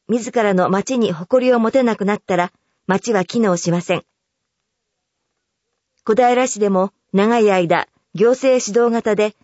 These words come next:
公共サービスを充実させてきました。また、良し悪しは別にして、それを受け入れる土壌と、風土と財源があったのです。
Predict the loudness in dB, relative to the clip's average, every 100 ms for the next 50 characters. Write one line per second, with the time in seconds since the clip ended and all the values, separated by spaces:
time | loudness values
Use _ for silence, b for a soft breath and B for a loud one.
0 | _ -2 0 2 0 2 0 0 0 2
1 | 2 2 0 0 -6 -8 -8 -4 -4 -4
2 | -6 -6 -8 -10 _ _ _ _ _ _
3 | _ _ _ -8 -4 -2 -2 -4 _ _
4 | -2 0 0 -2 0 0 0 0 -2 -2
5 | -2 -4 -4 _ _ _ -4 0 2 2
6 | 2 0 0 2 2 2 2 -2 -2 -4
7 | _ _ _ -4 0 2 0 0 -2 -2
8 | -2 0 2 2 0 -2 -2 -2 -2 -4
9 | -8